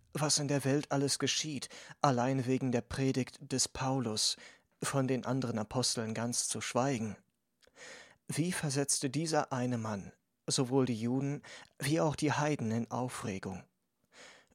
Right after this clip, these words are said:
So sagten die Feinde von ihm selbst in Apostelgeschichte vierundzwanzig, Vers fünf:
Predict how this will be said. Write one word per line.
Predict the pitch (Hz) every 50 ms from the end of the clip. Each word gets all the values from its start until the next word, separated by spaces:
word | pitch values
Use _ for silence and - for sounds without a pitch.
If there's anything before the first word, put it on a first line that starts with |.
| _ _
So | - - - 131
sagten | 107 127 113 120 120 - - 131
die | 120 123
Feinde | 113 - - 120 117 123 123 123
von | - - 135 127
ihm | 135 135 135 127
selbst | - 151 170 180 147 - - - -
in | - 127
Apostelgeschichte | 120 123 - - 135 123 - - - 139 123 127 - - 135 123 - 143
vierundzwanzig, | - - - 147 139 131 127 - 135 131 127 - 135 -
Vers | - - 127 120 -
fünf: | - - 120 110 107 - -